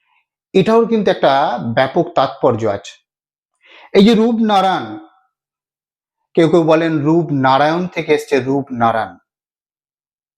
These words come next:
রূপনারায়ণ একটা নদী, সেই শব্দটাকে, রূপনারায়ণ শব্দটাকেই হয়তো ছন্দবদ্ধ করার জন্য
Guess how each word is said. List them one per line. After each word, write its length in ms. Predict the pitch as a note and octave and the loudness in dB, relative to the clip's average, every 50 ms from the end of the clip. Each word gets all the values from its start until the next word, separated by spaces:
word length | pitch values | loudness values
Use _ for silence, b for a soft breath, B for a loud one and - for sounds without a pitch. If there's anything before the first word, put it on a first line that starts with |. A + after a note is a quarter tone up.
| _ _ _ _ | _ _ _ _
রূপনারায়ণ 600 | D#3+ F3+ G#3 A3 G#3+ A3 A3+ A3+ A3 A3 A3 A3 | 2 2 4 4 2 2 0 0 0 -2 -4 -6
একটা 180 | G#3 G#3+ - G3 E3+ | -6 -4 -2 -2 0
নদী, 580 | D3+ D3 D3 D3 C3 C3 G#2+ G2 G#2+ - _ _ _ _ _ _ _ _ _ _ _ _ _ _ _ _ _ _ _ _ _ _ _ _ _ _ | 2 2 0 0 0 -2 -6 -6 -10 -14 _ _ _ _ _ _ _ _ _ _ _ _ _ _ _ _ _ _ _ _ _ _ _ _ _ _
সেই 340 | _ - - F#3 F#3+ F#3+ E3+ | _ -2 2 2 2 2 0
শব্দটাকে, 720 | - - - D#3 D3 C#3+ D3 G3 F#3+ G#3+ F#3 E3+ D3+ C#3 | -2 -2 -2 -2 0 0 0 0 0 0 0 0 0 0
রূপনারায়ণ 720 | C#3 D#3 E3+ F3 D#3 D3+ C#3+ C#3 C#3 C3+ D3 E3 F3+ G3+ G#3 | 2 2 0 0 -2 0 0 2 2 2 2 0 -2 -4 -6
শব্দটাকেই 680 | - - F3+ E3+ E3 E3 F3 E3+ F3+ F3 F3 F3 D#3+ | -6 -6 -6 -4 -4 -4 -2 0 0 0 0 -2 0
হয়তো 320 | D3 D3+ D3 D3 - B2 A#2+ | 0 0 -2 -2 -2 -6 -6
ছন্দবদ্ধ 680 | - - - D#3+ D#3+ D#3 D#3 D3 D3 C#3+ C3+ C3+ C3+ | -4 -4 -2 -2 0 0 0 0 0 0 -2 -2 -4
করার 360 | C#3+ - C3+ B2+ C3 C3 C3 | -4 -2 -2 0 0 -2 -2
জন্য 340 | C3 C#3 C3 A#2+ A2+ G2 - | -2 -4 -4 -4 -6 -8 -12